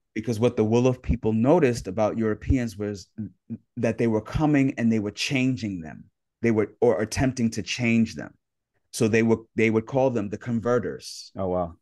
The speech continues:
Speaker 1: Um, um,
Speaker 2: Very
Speaker 1: Yovo, Yovo is,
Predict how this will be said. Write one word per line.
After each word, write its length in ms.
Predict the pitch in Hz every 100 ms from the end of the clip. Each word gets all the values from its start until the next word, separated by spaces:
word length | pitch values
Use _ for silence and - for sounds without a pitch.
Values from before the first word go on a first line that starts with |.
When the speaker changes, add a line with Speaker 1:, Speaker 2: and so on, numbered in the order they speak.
| _ _ _
Speaker 1:
Um, 340 | 92 85 73 - _
um, 440 | 80 90 78 64 - -
Speaker 2:
Very 140 | 107
Speaker 1:
Yovo, 560 | 127 156 135 117 98 90 _ _ _ _ _ _ -
Yovo 680 | 107 127 143 117 107 104 - -
is, 380 | 104 101 87